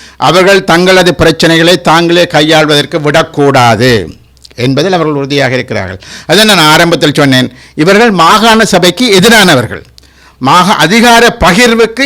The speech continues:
எதிரானவர்கள். இவர்கள் இப்பொழுது சொல்கிறார்கள், "நாங்கள் மாகாண சபை தேர்தலை கொண்டு வருவோம்" என்று கூறுகிறார்கள்.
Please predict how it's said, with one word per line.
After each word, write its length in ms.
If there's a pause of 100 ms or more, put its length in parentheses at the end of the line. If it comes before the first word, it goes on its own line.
(140)
எதிரானவர்கள். 600 (460)
இவர்கள் 280
இப்பொழுது 260
சொல்கிறார்கள், 380
"நாங்கள் 200
மாகாண 340
சபை 200
தேர்தலை 400
கொண்டு 280
வருவோம்" 420
என்று 180
கூறுகிறார்கள். 540